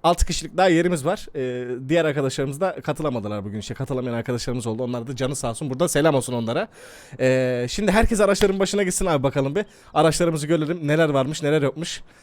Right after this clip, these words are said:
Ee, bir seyredelim. Baksanıza abi, çil yavrusu gibiyiz. <laughs> Herkes bir yerlerde. En arkadan başlayarak öne doğru geleceğim abi. Ee, bazı araçlar oyunun orijinal araçları, bazıları ise işte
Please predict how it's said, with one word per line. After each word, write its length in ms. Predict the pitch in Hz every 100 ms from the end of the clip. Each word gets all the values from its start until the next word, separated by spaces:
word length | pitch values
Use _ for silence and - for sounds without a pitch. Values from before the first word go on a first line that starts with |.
| - _ 127
Ee, 400 | 120 120 117 117
bir 60 | 131
seyredelim. 480 | 139 139 151 147
Baksanıza 460 | 151 135 226 202 180
abi, 140 | 190
çil 180 | 156 196
yavrusu 380 | 190 175 180 202
gibiyiz. 340 | 180 165 180 - - 403 - -
<laughs> 440 | - 381 359 247
Herkes 440 | 233 254 254 240 226
bir 100 | 240
yerlerde. 480 | 233 220 214 175 170
En 140 | 262
arkadan 440 | 277 247 240 240 220
başlayarak 440 | 226 262 226 233
öne 200 | 214 233
doğru 180 | 196 214
geleceğim 420 | 196 196 196 160
abi. 240 | 127 139 247 - _ - - 147
Ee, 360 | 135 131 127 127
bazı 320 | 196 214 220
araçlar 280 | 226 220 214
oyunun 280 | 196 208 220
orijinal 320 | 208 180 208
araçları, 440 | 190 139 - 170 175
bazıları 340 | 170 156 165
ise 200 | 151 180
işte 320 | 156 170 160